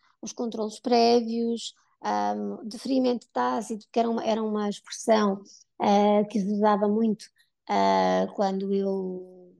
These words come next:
já tinha alguns anos de advocacia, ah, e o deferimento tácito agora voltou novamente,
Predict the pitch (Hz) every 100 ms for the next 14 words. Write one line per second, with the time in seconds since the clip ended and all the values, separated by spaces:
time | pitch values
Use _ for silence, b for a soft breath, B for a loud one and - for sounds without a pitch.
0 | _ 202 190 180 220 202 196 202 202 208
1 | 196 190 185 - _ 196 185 - 262 226
2 | 208 - b b _ 185 185 185 202 208
3 | - 208 214 220 214 - 214 214 214 247
4 | 247 247 233 233 233 226 233 233 - 226
5 | 233 220 214 226 294 262